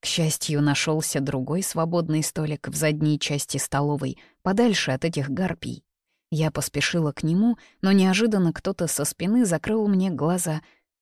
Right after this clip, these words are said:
Немного погодя, я почувствовала губы на своем ухе, обернулась и замерла.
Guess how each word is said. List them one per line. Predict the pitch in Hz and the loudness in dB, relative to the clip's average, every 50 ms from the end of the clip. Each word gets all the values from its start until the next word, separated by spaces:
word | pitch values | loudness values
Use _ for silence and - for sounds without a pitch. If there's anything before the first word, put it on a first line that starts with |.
| _ | _
Немного | - 180 180 175 175 175 175 170 156 156 | 4 6 6 6 6 6 4 2 0 -2
погодя, | 160 _ - 156 147 151 151 147 143 156 170 | -2 _ -2 -2 0 2 0 2 2 0 0
я | 185 170 151 147 143 | 0 0 0 -2 -2
почувствовала | - - 151 - - 156 156 - - - 156 156 151 151 151 151 147 | 0 -2 -2 -2 -2 -4 -4 -4 -4 -2 -2 0 2 2 4 4 2
губы | 151 143 151 160 180 185 185 | 2 0 0 -2 0 0 2
на | 185 180 175 | 2 0 0
своем | - - 180 165 165 170 170 170 165 | 0 0 0 0 2 2 4 4 4
ухе, | 170 165 - - 165 160 - - - _ _ - | 2 2 0 -4 -8 -8 -10 -14 -20 _ _ -4
обернулась | 175 170 165 180 175 180 180 190 214 226 226 190 185 - - 202 | 0 2 4 4 4 4 4 4 4 4 4 2 0 0 -2 -4
и | 185 | -4
замерла. | 180 180 180 180 185 185 180 165 151 151 151 | -2 0 0 2 2 2 0 0 -2 -2 -4